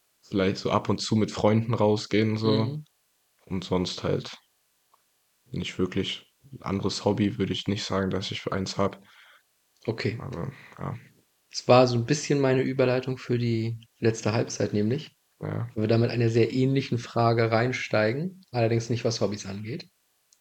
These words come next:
Speaker 2: Äh, doch schon, aber nicht hundertprozentig. Aber da sollen die Leute nämlich dranbleiben und sich jetzt schon fragen, wie diese Frage lauten sollte. Bis dann machen wir aber noch mal einen kleinen Cut.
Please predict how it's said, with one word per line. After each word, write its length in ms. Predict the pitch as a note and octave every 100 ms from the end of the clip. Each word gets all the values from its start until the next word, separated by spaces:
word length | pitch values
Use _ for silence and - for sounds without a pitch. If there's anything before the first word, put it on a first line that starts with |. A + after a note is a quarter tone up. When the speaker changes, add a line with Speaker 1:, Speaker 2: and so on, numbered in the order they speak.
| _ _
Speaker 2:
Äh, 300 | A2 G#2 A2 - _ _
doch 180 | G#2 -
schon, 340 | G2+ F#2+ - -
aber 180 | G#2+ G#2+
nicht 380 | G2+ - - _ _ _ _
hundertprozentig. 640 | G#2+ G2 G2+ - F#2+ G2+ - - - - -
Aber 440 | A#2 A2 G#2+ A2+
da 140 | - A#2
sollen 200 | B2+ B2
die 80 | A#2+
Leute 240 | A#2+ A#2+
nämlich 180 | A#2 A2+
dranbleiben 680 | B2+ D3 A#2 G#2 B2+ F3 _ _
und 140 | G2
sich 240 | - G#2 -
jetzt 340 | B2 - -
schon 200 | - A2+
fragen, 480 | - G#2 G#2 A2 A#2+
wie 100 | -
diese 240 | A2+ C3+ C#3+
Frage 360 | - A2+ A#2
lauten 300 | A#2 A#2 -
sollte. 340 | G2 F2+ - - _ _ _ _
Bis 140 | A#2+
dann 160 | - G#2
machen 100 | A2+
wir 40 |
aber 120 | A2
noch 80 | A2+
mal 100 | G#2+
einen 80 | G#2
kleinen 240 | - G#2
Cut. 300 | G#2 - A2